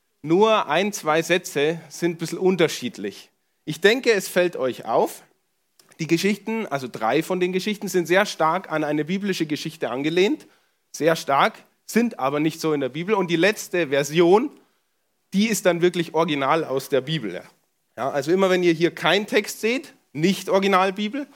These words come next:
Wenn der Text hier ist, so findet ihr es auch in der Bibel. Okay? Nur, dass da keine Missverständnisse entstehen. Es war so,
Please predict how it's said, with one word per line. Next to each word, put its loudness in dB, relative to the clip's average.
Wenn 2
der 2
Text 0
hier 4
ist, 0
so 4
findet 2
ihr 0
es -4
auch -4
in -2
der 4
Bibel. -4
Okay? 2
Nur, 4
dass 2
da -2
keine 2
Missverständnisse 0
entstehen. -6
Es 0
war 6
so, 4